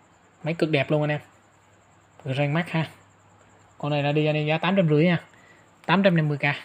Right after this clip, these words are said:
kèm sạc dán kính cho anh em luôn. Cực đẹp, tám tám, chín tám tới chín chín. Đó, con này. Samsung A ba mươi bản hàng, màu đen. Máy nguyên zin đẹp keng, xà beng luôn, tầm chín tám tới chín chín luôn.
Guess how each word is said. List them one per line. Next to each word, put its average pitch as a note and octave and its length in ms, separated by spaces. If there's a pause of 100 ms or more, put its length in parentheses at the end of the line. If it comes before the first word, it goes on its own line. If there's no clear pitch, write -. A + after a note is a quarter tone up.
(140)
kèm B2+ 160
sạc B2+ 180
dán D3 160
kính F3+ 180
cho G3 60
anh D#3+ 60
em D3 120
luôn. C#3+ 100 (1300)
Cực D3 160
đẹp, C3+ 160 (220)
tám E3 160
tám, E3 220
chín F3 180
tám F#3+ 200
tới G3 80
chín E3+ 100
chín. G3 180 (340)
Đó, C3+ 180
con C#3+ 120
này. B2 140 (1900)
Samsung D#3+ 400
A E3 160
ba D#3 100
mươi D#3 180
bản D3 140
hàng, D#3 200 (280)
màu C3 160
đen. C#3+ 180 (380)
Máy D3 120
nguyên E3+ 160
zin C#3+ 180
đẹp C3 160
keng, D3 140
xà C#3 140
beng C#3 160
luôn, C#3+ 200
tầm B2+ 160
chín D3+ 160
tám D#3+ 200
tới F3 120
chín D#3+ 120
chín F3 140
luôn. F3 120